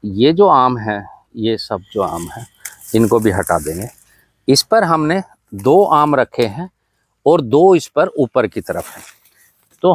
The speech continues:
हम केवल इसमें तीन आम रखेंगे। ये देखिए,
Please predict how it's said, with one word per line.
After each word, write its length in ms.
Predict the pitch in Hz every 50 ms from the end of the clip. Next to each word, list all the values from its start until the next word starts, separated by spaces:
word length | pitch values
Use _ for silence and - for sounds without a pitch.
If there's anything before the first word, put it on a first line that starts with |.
| - -
हम 180 | 156 175 202 190
केवल 420 | - - 160 151 143 156 160 156
इसमें 300 | 139 120 - - 131 165 160
तीन 320 | _ - 160 147 147 127
आम 200 | 113 98 87 87 85
रखेंगे। 540 | - - _ - - - - - - - _ _ _ _ _ _ _ _ _ _ _ _ _ _ _ _ - - -
ये 160 | - 104 101
देखिए, 520 | 80 69 67 64 - - - - - -